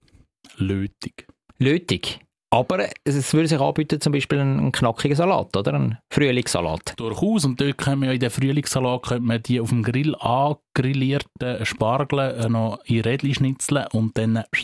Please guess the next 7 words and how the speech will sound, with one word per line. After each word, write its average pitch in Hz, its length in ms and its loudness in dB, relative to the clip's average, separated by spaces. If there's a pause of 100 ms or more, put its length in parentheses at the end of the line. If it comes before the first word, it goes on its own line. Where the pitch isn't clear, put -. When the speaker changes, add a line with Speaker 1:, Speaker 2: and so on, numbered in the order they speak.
(320)
Speaker 1:
auf - 220 0
den 110 100 -2
Salat. 123 340 -4 (160)
Speaker 2:
Auch 120 220 -4
noch 147 200 2
rein. 101 380 0 (720)
Ja. 82 320 -2